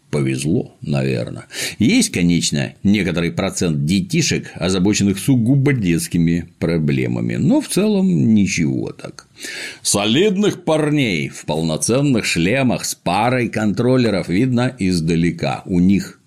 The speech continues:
по две руки, которыми можно делать всякое. У кого девайс попроще, рука одна, ибо у них и контроллер один.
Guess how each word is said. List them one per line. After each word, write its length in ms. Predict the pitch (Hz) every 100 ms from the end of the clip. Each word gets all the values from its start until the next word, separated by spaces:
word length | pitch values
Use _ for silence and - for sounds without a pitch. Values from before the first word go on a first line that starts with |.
| _
по 100 | -
две 320 | 85 82 80 78
руки, 540 | 82 90 - 67 -
которыми 580 | - 80 - 135 127 98
можно 460 | 76 80 87 101 78
делать 480 | 67 71 73 71 -
всякое. 720 | - - 64 55 - - - - - -
У 40 | 113
кого 180 | 175 190
девайс 320 | 165 180 156
попроще, 720 | 170 170 226 262 - 87 85 -
рука 560 | 208 220 196 165 165 -
одна, 640 | 208 202 170 127 113 120 -
ибо 220 | 151 135
у 140 | 139 135
них 260 | 170 175
и 80 | 143
контроллер 720 | 143 165 143 101 87 82 80 -
один. 640 | 101 95 90 87 85 87